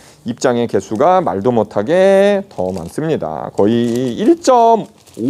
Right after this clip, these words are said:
배에서 두 배 정도 많을 정도로, 예, 위에서 이렇게 찍어봐도 훨씬 입장의 개수가 많아요. 앞에 신화분에 들어있는 건 가격이 오천 원, 요거 이제 빨간 화분에 입장이 훨씬 많은 건 칠천 원입니다.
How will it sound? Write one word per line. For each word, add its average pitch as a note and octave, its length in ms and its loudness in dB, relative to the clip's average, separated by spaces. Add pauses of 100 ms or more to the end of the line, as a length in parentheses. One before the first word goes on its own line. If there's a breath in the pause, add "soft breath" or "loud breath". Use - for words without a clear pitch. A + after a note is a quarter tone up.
배에서 A3+ 560 4
두 C3 220 -6
배 C#4 140 2
정도 F#3+ 280 2
많을 C3 460 -2
정도로, C#3 580 2 (460 loud breath)
예, F#2+ 60 -6
위에서 C#3 400 2
이렇게 G#2+ 320 0
찍어봐도 F#3 580 2 (380 loud breath)
훨씬 C#3 420 -2
입장의 A#2 340 -2
개수가 G#2+ 380 -2
많아요. A2 580 0 (440 loud breath)
앞에 G2+ 200 -4
신화분에 C#3+ 500 0
들어있는 G#2+ 360 -2
건 A#3 320 2
가격이 G#2+ 360 -8
오천 D3+ 360 -6
원, C3+ 380 -2 (520 soft breath)
요거 F2+ 180 -8
이제 F2 140 -10
빨간 C#3+ 340 0
화분에 A2+ 300 0
입장이 A#2+ 460 0
훨씬 B3 440 0
많은 G#2 300 -2
건 B3 260 2 (140)
칠천 B3 400 -6
원입니다. G#2 720 -4